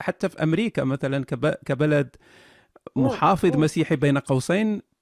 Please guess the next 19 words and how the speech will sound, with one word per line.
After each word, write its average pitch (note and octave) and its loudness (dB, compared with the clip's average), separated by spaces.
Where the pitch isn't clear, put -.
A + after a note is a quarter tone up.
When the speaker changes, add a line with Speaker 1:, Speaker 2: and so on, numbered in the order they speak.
Speaker 1:
لا، A3+ 0
لا G#3+ 2
يمكن G#3 2
تصور F3+ 2
أن، D#3 0
أن C#3 -2
يترشح C#3+ -2
إنسان C3+ 0
مثلي C#3 0
لل-، A#2+ -4
لرئاسة A#2+ -4
الدولة. - -18
Speaker 2:
أي F3+ 2
صحيح، B3 -6
هذه، F3+ 0
هذا F3 2
دليل F3+ -2
إنه، D#3 0
آه، D3+ 2